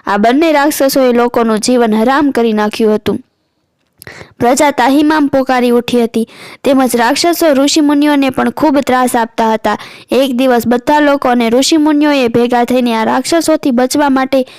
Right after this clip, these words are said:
માતાજીની આરાધના કરવાનું શરૂ કર્યું. ઋષિમુનિઓએ યજ્ઞ કરીને માતાજીનું આહ્વાન કર્યું અને હવનકુંડમાંથી એક ચમત્કારિક રીતે આદ્ય શક્તિ પ્રગટ થયા. આ મહાશક્તિએ ચંડ અને મુંડ નામના બંને રાક્ષસોને વધ કર્યો.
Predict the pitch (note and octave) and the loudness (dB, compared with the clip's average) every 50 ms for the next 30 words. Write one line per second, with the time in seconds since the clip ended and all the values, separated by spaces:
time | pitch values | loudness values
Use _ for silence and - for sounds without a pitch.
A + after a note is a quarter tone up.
0 | - - - - - A#3+ C4 C#4+ - D4 C#4 C4 - C#4 C4 B3+ A#3 A3+ A3+ A#3 | -20 -20 -16 -6 -4 -2 -2 0 0 0 0 0 0 0 0 0 0 0 2 2
1 | B3+ C#4 C4+ - C#4 C#4+ C4+ A#3+ - B3 B3 B3 A#3+ A#3+ A#3+ A3+ A3 - C4 C4+ | 0 0 2 2 0 0 0 0 -2 -2 0 0 0 0 0 0 0 0 0 0
2 | D#4 D4+ - B3 A3+ A3 A3 A3 - - - - - - - - - C4+ D#4 D#4+ | 0 0 0 0 0 2 0 -2 -2 -6 -14 -20 -20 -20 -12 -4 0 0 0 2
3 | - F#4 F4 D#4+ E4 E4 E4 E4 E4+ D#4+ D#4 D4+ C4+ C4+ C4+ C#4 D4 D4+ D4+ C#4 | 2 0 2 2 2 2 2 2 2 0 0 0 0 0 0 0 0 0 0 0
4 | - C#4 C4+ C#4+ C4+ C4+ B3+ A#3+ A#3+ B3+ B3+ - C4+ C4 B3+ C4+ C4 B3+ A#3+ A3+ | 0 -2 0 0 0 0 0 0 0 0 0 0 0 0 0 0 0 2 2 0
5 | A3+ A3+ A#3+ B3+ C#4 D4 C#4 C4 - A#3 A3+ A3+ A3 G3+ - - - G#3+ G#3+ G#3+ | 0 0 0 0 0 0 0 0 0 -2 -2 0 0 0 0 -2 -2 -2 0 0
6 | A3 A#3 B3+ D4 D#4 D4+ D4+ - D#4+ D#4 D4 D4+ D4+ D4 D4 - C4+ B3+ B3+ B3 | 0 2 2 2 2 0 0 0 0 0 2 2 2 0 0 0 0 0 0 -2
7 | - - - B3+ C#4+ D#4+ D#4+ - - D#4 D4+ D#4 D#4 D4 - C4 C4+ C4 - A#3+ | -2 -4 -2 0 0 -2 -2 -2 -2 -2 0 0 0 -2 -2 -2 -2 -2 -2 -2
8 | A3+ A3+ A#3 A#3 - D4 C#4+ - - C4 B3+ - C4+ A#3+ - - A#3 A3+ C#4+ D4 | 0 0 0 0 0 0 0 0 -2 -4 -4 -2 -4 -4 -2 -2 -2 0 -2 -2
9 | C#4+ - - A#3 A3+ G#3+ G#3+ - _ _ _ _ _ _ - - - - - A#3 | -2 -2 -2 0 0 0 -2 -6 _ _ _ _ _ _ -20 -20 -16 -6 -4 -2
10 | A#3 A3 A3+ B3 B3+ D#4 F4 E4 E4 E4+ E4 - - D#4+ D#4 C4+ B3+ - C#4+ D4 | 0 0 0 0 0 0 0 0 0 0 -2 -2 -2 0 0 0 0 0 0 0
11 | D4 D4 C#4+ C#4 C4 C4+ B3+ B3 B3+ C4+ C4+ C4+ C#4+ B3 C4 C4 C4 B3+ B3+ A#3+ | 2 2 2 2 0 0 0 2 2 2 2 2 2 0 0 0 0 0 0 0
12 | A3+ C4+ C4+ C#4+ E4 E4 D#4+ D4+ C#4+ D4 - - D4+ C#4 - C4+ B3+ A#3+ A3+ G#3+ | 0 0 0 2 2 2 2 0 0 -2 -2 -2 -2 0 0 0 0 0 0 0
13 | A3+ A#3+ C4 - C#4 - - A3+ G#3+ A3+ A3+ A3 | 0 0 0 -2 -2 -2 -2 -2 0 0 -2 -2